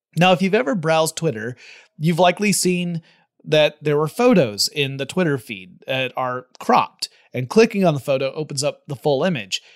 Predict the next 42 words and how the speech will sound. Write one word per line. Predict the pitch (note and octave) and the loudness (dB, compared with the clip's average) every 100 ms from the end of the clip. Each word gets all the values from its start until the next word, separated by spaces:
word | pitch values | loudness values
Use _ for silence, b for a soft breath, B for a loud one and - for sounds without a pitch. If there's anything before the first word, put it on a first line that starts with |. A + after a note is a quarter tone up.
| b b | b b
So | - F#3+ F3+ | 2 4 4
the | E3 | 0
cropped | - - - | -2 -2 -2
photo | - F#3+ F3+ | 0 2 2
acts | D#3+ C#3+ - | 0 -4 -4
as | C#3+ | -6
kind | - D3 | -6 -8
of | C3 | -6
like | B2+ C3 - | -4 -6 -8
a | - | -12
preview, | B2 - F3 E3+ B2 A2+ G#2 G#2 | -10 -2 0 0 -4 -8 -10 -12
and | |
it | A#2 A#2+ | -12 -4
gets | D3 C#3+ - | -2 -2 -2
all | D#3+ D#3 D#3 D#3+ | 4 4 4 0
images | D#3 D3+ C#3 C#3 C3 - | -6 -6 -2 -2 -2 -4
to | D3 C3 | -6 -6
fit | A#2+ - C#3+ C3+ | -8 -2 -2 -2
within | C#3+ C#3 B2+ B2 A#2+ A2 | -4 -6 -6 -10 -12 -12
Twitter's, | - C3 B2 A#2 - _ _ - | -6 -4 -4 -6 -8 _ _ -8
you | A#2 | -6
know, | G#2+ _ - | -6 _ -8
established | C3 C#3+ B2+ C3 - | -2 -2 -2 -4 -6
parameters | B2+ C3 B2+ A#2+ G#2+ G#2 | -8 -8 -8 -10 -6 -6
for | - A#2 | -6 -8
what | A#2 A#2+ A2 _ | -4 -4 -6 _
photos | _ C3 B2 A2 A2 | _ -6 -4 -4 -6
should | A2+ A2+ | -6 -8
look | A#2+ | -8
like | A2 G#2 - _ _ | -8 -10 -12 _ _
in | C#3+ C3 | -6 -4
the | B2 | -6
Twitter | A#2+ B2+ G#2+ | -8 -10 -10
feed. | G#2 G3 C3 F#2+ B B B B B B _ | -6 -4 -4 -6 B B B B B B _
But | E3 G#3 | 2 4
these | A#3+ | 4
photos, | C4 C4+ A#3 - | 2 0 -2 0
obviously, | F3 A3 G#3+ A3 | 0 2 -2 -2
they | F#3 | -2
have | F3 G3 | -2 -4
to | F3+ | -6
be | F3+ | -8